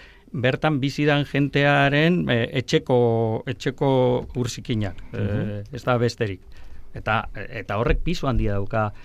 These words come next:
Speaker 1: e, Zadorra eta Zadorrak daukan egoera txarrarekin.
Speaker 2: Mhm.
Speaker 1: Beraz,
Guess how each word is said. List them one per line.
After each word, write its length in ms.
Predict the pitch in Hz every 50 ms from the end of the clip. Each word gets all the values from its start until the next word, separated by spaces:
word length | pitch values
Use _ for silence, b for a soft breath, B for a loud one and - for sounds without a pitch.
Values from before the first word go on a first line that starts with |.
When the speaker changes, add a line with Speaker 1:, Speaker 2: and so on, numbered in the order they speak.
| b b b b - - -
Speaker 1:
e, 480 | 107 107 104 101 101 101 101 98 98 98 - - - - - -
Zadorra 540 | - - 110 104 110 120 117 117 113 110 110
eta 520 | 104 - 113 107 104 101 101 101 101 104 104 - - - -
Zadorrak 400 | - 101 110 113 113 113 107 101
daukan 400 | - 110 104 - 117 110 110 117 123
egoera 480 | 139 120 107 107 110 113 104 107 101
txarrarekin. 640 | 98 - 123 107 - 104 98 95 92 - - - 92 B B B B
Speaker 2:
Mhm. 180 | 107 95 B - -
Speaker 1:
Beraz, 340 | 117 117 127 156 - -